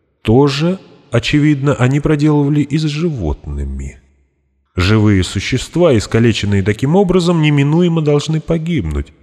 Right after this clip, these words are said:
Это способ более простой, быстрый и экономный, чем убийство. Вывод я из этого делаю, к сожалению, пессимистический. Может, это ещё слабо сказано.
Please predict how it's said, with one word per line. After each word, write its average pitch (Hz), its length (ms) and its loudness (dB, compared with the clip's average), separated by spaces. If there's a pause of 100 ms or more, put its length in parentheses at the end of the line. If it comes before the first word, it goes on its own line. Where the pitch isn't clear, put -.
(480)
Это 180 200 2
способ - 480 -2
более 139 340 2
простой, 101 640 0
быстрый 104 600 -2
и 120 360 2
экономный, 80 800 -2 (160)
чем 85 240 -2
убийство. 80 500 -4 (880)
Вывод 180 500 2
я 156 160 2
из 147 180 2
этого 139 380 0
делаю, 120 460 0
к - 60 -12
сожалению, 92 1040 -2 (460)
пессимистический. - 1600 -8 (840)
Может, 92 400 2
это 92 180 0
ещё 90 520 0 (260)
слабо 87 380 0
сказано. 69 800 -4